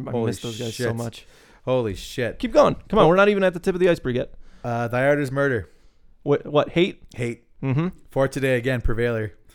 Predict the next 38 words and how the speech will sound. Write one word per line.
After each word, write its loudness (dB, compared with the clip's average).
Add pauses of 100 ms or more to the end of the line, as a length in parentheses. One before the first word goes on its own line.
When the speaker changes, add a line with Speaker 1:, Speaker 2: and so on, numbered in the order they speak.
(340)
Speaker 1:
Straight 0
from -4
the -2
Past, 0
Anonymous. -4 (560)
Counterparts, -2
The -10
Difference -6
Between -6
Hell -2
and -4
Home. -4 (220)
Speaker 2:
That, 2
oh, -6 (160)
that, -10 (260)
that -18
thing -14
smacks. -16
Speaker 1:
My 2
Ticket -2
Home, -2
Strangers -4
Only. -4
Speaker 2:
Yep. 2 (480)
Speaker 1:
Like -4
Moth -2
to -8
Flame -4
and -4
Eye -2
for -8
an -6
Eye. -6 (1160)
Uh, -2 (380)
Winds -2
of -2
Plague, 0
Resistance. -6